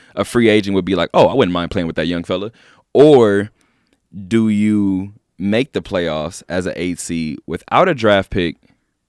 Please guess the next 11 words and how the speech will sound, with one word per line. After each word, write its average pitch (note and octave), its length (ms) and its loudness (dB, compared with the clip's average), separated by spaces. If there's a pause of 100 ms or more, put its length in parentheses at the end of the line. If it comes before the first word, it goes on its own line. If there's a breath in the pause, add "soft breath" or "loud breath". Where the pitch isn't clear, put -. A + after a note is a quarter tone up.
(160)
and G#2+ 140 -2
you G#2 220 -4
actually G#2 500 0
win G2 200 0
a F#2 40 -2
game F#2+ 340 -2
or D#2+ 60 -6
two E2 220 -6
against D#2+ 260 -10
Golden D2 240 -10
State? - 320 -18